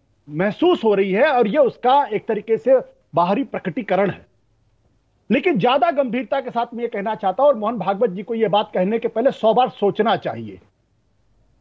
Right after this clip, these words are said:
सोचना इसलिए चाहिए कि जिन लोगों ने भारत का संविधान बनाया, जिन्होंने इस नाम को भारत के संविधान में रखा, उन्होंने आजादी की लड़ाई में कुर्बानियां दी हैं, सालों साल जेल में रहे हैं,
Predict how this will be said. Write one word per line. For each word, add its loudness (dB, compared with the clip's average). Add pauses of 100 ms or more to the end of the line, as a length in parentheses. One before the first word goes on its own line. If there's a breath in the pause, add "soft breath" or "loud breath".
सोचना 2
इसलिए 0
चाहिए -6
कि -4
जिन 0
लोगों 2
ने 4
भारत -4
का -6
संविधान -2
बनाया, 0 (1000)
जिन्होंने 2
इस -4
नाम 0
को 2
भारत -2
के 0
संविधान 0
में 2
रखा, -2 (1400)
उन्होंने 4
आजादी 0
की -6
लड़ाई 2
में -2
कुर्बानियां 0
दी -4
हैं, -6 (1000)
सालों 2
साल -2
जेल 2
में 4
रहे 0
हैं, -8